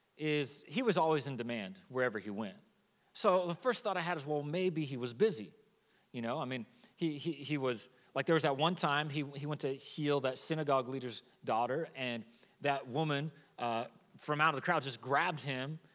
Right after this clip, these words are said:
and she needed a miracle. And so he got sidetracked, and, you know, there were times where he was, like, walking, and somebody would cry out, and he was just like, "Okay, I'm gonna help you in this moment." So, you know, maybe,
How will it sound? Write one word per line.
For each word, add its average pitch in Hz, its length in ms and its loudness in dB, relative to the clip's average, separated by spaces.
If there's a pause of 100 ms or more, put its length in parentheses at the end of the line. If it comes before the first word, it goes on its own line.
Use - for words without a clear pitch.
(100)
and 131 100 -6
she 262 360 4
needed 160 260 0
a 127 40 -4
miracle. 127 640 -2 (300)
And 196 120 -2
so 262 120 2
he 240 60 2
got 220 180 6
sidetracked, 202 720 -2
and, 151 140 -2 (220)
you 233 100 -2
know, 233 60 4
there 254 120 4
were 233 60 4
times 214 280 2
where 190 80 4
he 202 60 4
was, 185 120 2
like, 180 180 2
walking, 185 520 2
and 165 220 -2
somebody 196 220 2
would 165 80 -2
cry 202 160 4
out, 202 100 4
and 175 80 2
he 180 60 2
was 165 80 0
just 160 140 -2
like, 156 140 2
"Okay, 175 200 0
I'm 170 80 0
gonna 160 140 0
help 170 320 0
you 185 100 2
in 170 60 -2
this 160 140 -4
moment." 180 240 -4
So, 196 200 4 (380)
you 254 80 0
know, 247 80 4
maybe, 247 680 2